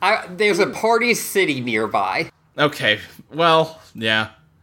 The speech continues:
Speaker 2: Yeah, I, I don't know. I'm sorry. <laughs> I don't really do costumes.
Speaker 1: That's okay.
Speaker 2: Like,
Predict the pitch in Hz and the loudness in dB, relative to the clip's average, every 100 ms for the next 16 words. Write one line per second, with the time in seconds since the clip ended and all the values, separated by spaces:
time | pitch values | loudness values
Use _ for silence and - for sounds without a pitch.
0 | _ _ _ _ _ _ _ _ _ _ | _ _ _ _ _ _ _ _ _ _
1 | _ _ _ _ _ _ _ _ _ _ | _ _ _ _ _ _ _ _ _ _
2 | _ _ _ _ _ _ - 95 95 98 | _ _ _ _ _ _ -18 -10 -6 -6
3 | - 92 92 90 95 - 127 110 - 113 | -6 -10 -8 -10 -10 -4 -4 -2 -2 0
4 | 127 160 - - - - 214 359 185 208 | 0 0 -4 -20 -20 -10 -4 -2 0 0
5 | 214 196 185 165 190 214 - 147 151 - | 0 -2 -6 -2 0 0 0 0 0 -2
6 | - - - _ - - - - - 139 | -4 -4 -12 _ -20 -20 -20 -20 -4 0
7 | 156 156 - - - - 73 127 127 - | 2 0 -6 -12 -10 -8 -8 -8 -12 -20
8 | - - - _ 156 165 | -20 -20 -20 _ -4 -2